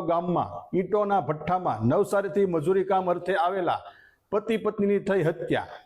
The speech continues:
ભાવનગર જિલ્લામાં વધુ એક ખેલાયો ખૂની ખેલ. ભાવનગરથી નજીક આવેલ શિહોર તાલુકાના કનીવાવ ગામ ખાતે નવસારી જિલ્લામાંથી ઈંટોના ભઠ્ઠામાં મજૂરી કામ માટે આવેલ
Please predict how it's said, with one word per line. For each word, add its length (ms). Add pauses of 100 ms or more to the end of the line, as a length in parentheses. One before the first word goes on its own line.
(1300)
ભાવનગર 500
જિલ્લામાં 560
વધુ 320
એક 200
ખેલાયો 480
ખૂની 360
ખેલ. 300 (680)
ભાવનગરથી 640
નજીક 340
આવેલ 300 (100)
શિહોર 400
તાલુકાના 600
કનીવાવ 520
ગામ 200
ખાતે 320 (480)
નવસારી 520
જિલ્લામાંથી 680
ઈંટોના 460 (460)
ભઠ્ઠામાં 540 (360)
મજૂરી 400
કામ 200
માટે 300
આવેલ 320